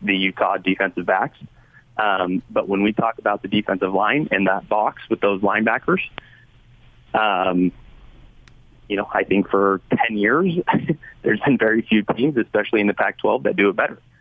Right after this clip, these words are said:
And so it is going to be a, uh, it's gonna be a tough one, you know, for that offense to be able to get everything together and make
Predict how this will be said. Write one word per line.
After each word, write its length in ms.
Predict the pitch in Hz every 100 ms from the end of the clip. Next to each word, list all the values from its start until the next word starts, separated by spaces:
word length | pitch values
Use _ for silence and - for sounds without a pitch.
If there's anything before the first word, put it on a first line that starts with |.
| - _ -
And 180 | 101 92
so 460 | 107 101 95 92 - _ -
it 160 | 104 104
is 140 | 98
going 340 | 107 98 104
to 40 | 98
be 260 | 101 101
a, 260 | 98 95 98
uh, 240 | 95 92 90 _ _ _ _ _ _ _ _ -
it's 140 | 101
gonna 160 | 123 113
be 120 | 104
a 40 |
tough 240 | 98 120 117
one, 240 | 90 87 - - _ _ -
you 100 | 101
know, 160 | 95 -
for 100 | -
that 180 | 101 98
offense 400 | 101 101 92 90 - - -
to 60 | 92
be 160 | 104
able 280 | 98 98 92 -
to 180 | 95 92
get 200 | 87 95
everything 460 | 101 95 101 110 107
together 440 | 117 127 101 98 _ - _
and 140 | 101 95
make 200 | 101